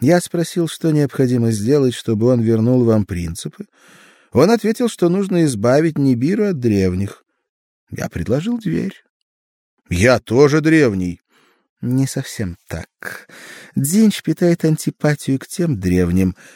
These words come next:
которые создали его убийцей, а к вам он равнодушен.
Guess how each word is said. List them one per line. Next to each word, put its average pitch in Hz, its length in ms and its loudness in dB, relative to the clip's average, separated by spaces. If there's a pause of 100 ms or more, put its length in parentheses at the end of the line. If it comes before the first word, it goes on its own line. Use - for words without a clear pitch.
(100)
которые 170 400 2
создали 151 560 0
его 156 340 0
убийцей, 107 800 -4 (540)
а 196 100 -2
к - 140 -6
вам 170 260 -2
он 123 160 -4
равнодушен. 113 880 -6